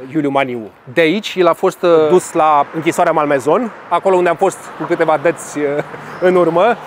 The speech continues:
Iuliu Maniu a fost supus unui, uh, regim de penitenciar, uh, normal la Malmezon, nu a fost maltratat. De altfel, nici în, uh, penitenciarul Galați sau penitenciarul Sighet, el nu a fost, uh, supus, uh,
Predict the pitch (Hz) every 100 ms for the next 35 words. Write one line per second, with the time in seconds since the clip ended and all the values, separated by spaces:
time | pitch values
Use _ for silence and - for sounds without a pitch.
0 | - - 190 185 185 196 185 165 - -
1 | - 143 190 170 143 175 165 175 156 147
2 | 143 139 123 143 151 170 175 - 151 151
3 | 147 180 160 147 139 131 113 - 160 165
4 | 175 156 156 147 131 131 160 165 160 139
5 | 135 139 131 143 135 151 151 165 143 165
6 | - 147 143 139 131 127 123 127 117 135
7 | 131 113 123 135 127 117 - 123 123 -
8 | 127 113 139 123 - 131 135 139 - -
9 | - - 120 135 139 127 120 117